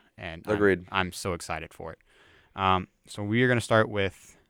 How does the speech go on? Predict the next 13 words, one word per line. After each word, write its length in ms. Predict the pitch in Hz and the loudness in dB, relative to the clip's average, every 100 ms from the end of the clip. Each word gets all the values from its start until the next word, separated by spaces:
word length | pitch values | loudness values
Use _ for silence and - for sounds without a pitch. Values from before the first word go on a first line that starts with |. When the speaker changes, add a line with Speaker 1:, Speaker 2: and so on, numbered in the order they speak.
| _ _ _ | _ _ _
Speaker 1:
Kansas 440 | - 147 160 151 - | -2 2 4 2 2
versus 300 | 127 - 104 | 0 0 0
Villanova. 600 | 107 101 98 101 104 98 | 2 4 4 4 4 2
Who 80 | - | 0
do 60 | 110 | -6
you 60 | 98 | -2
have 340 | 95 95 90 - | -2 -2 -4 -10
in 140 | 90 | -14
this 160 | 85 - | -12 -10
game? 240 | 85 82 - _ _ _ _ _ _ _ _ - | -10 -10 -16 _ _ _ _ _ _ _ _ 4
Speaker 2:
I've 100 | 117 | 12
got 180 | 170 | 12
Villanova. 500 | 185 208 185 208 156 | 12 12 12 10 10